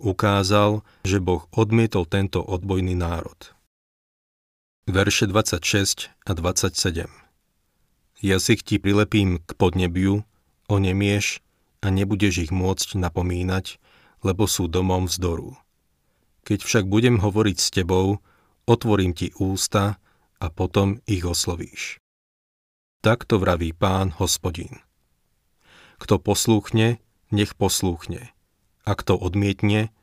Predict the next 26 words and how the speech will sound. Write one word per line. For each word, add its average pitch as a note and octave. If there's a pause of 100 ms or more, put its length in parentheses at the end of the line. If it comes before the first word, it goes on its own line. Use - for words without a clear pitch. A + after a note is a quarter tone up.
(240)
nech G2+
odmietne, F2+ (560)
lebo F#2
sú -
domom F#2+
vzdoru. E2 (1400)
Ezechielovou A2
úlohou A2
bolo G2
povedať: E2 (400)
„Takto A#2+
vraví F2+
Pán G2
Hospodin.“ - (960)
V G2+
druhej G2
kapitole G2+
v -
siedmom F#2+
verši G2
sme F#2+
čítali: G2 (400)
„Hovor A2+
im F2+
moje F#2+
slová.“ F2